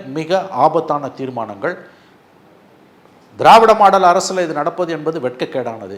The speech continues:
இது ரொம்ப சீரியஸான டெவலப்மெண்ட் இது. இது பகவத்கீதையை சூரப்பா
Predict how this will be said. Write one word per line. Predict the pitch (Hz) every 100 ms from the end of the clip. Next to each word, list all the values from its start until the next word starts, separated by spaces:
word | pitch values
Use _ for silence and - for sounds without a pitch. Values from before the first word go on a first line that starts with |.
| 120
இது | 165 220
ரொம்ப | 180 233 277
சீரியஸான | - 311 302 302 247 196
டெவலப்மெண்ட் | 180 160 139 127
இது. | 107
இது | 127 196
பகவத்கீதையை | 151 165 262 269 226 240 233 240 262 240 233
சூரப்பா | 240 233 233